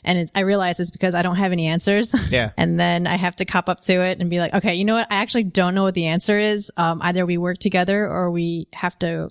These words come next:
Speaker 1: find an answer elsewhere. And I think it comes back a lot, but I think we need to start outsourcing, like, U I stuff. <laughs> Um, just even w-, if it t-, comes to just flow or even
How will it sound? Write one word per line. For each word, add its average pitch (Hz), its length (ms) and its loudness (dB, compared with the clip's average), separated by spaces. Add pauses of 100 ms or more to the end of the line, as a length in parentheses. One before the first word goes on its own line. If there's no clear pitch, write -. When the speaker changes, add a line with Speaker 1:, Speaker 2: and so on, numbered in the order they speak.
(120)
Speaker 1:
find 170 360 -4
an 165 80 -6
answer 160 280 -4
elsewhere. 156 520 -4 (640)
And 185 460 0
I 202 140 0
think 262 600 -2 (340)
it 220 220 -2
comes 302 260 0
back 185 280 0
a 185 40 -2
lot, 160 300 -2
but 185 120 2
I 190 100 0
think 214 220 -2
we 190 120 2
need 175 220 -2
to 180 120 -6
start 160 400 -2 (260)
outsourcing, 170 840 -4
like, 160 400 -10 (200)
U 196 220 0
I 170 220 0
stuff. 151 500 -6
<laughs> - 40 4 (1160)
Um, 180 280 0
just 202 260 -2
even 208 300 0
w-, 196 180 -4
if 214 140 0
it 196 100 -8
t-, 214 160 -2
comes 202 400 0
to 202 100 2
just - 460 -4
flow 214 540 2
or 180 260 -2
even 185 440 -2